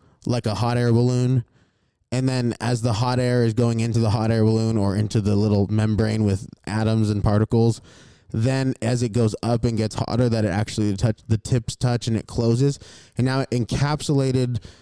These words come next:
certain atoms inside of another one and created the first, like, cell. And from there, there was a single-celled organism that then expanded to create life.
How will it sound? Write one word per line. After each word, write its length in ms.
certain 340
atoms 340
inside 400
of 80
another 320
one 160
and 100
created 360
the 100
first, 400
like, 160
cell. 560
And 180
from 180
there, 180
there 80
was 100
a 40
single-celled 420
organism 480
that 140
then 200
expanded 520
to 60
create 280
life. 280